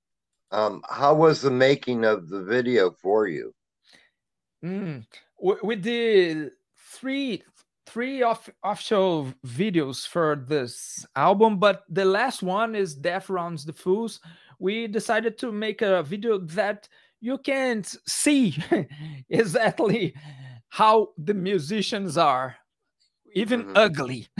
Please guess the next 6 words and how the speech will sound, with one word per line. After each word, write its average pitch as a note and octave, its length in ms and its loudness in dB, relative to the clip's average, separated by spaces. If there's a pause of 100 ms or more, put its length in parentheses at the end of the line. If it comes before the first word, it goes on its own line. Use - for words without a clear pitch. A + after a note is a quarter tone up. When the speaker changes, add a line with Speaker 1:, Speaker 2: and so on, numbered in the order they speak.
(100)
Speaker 2:
<laughs> B2+ 580 -10
they, F3 460 -2 (260)
how F#3 560 0
ugly E3+ 380 0
they D#3+ 240 -2
are. C3 260 -4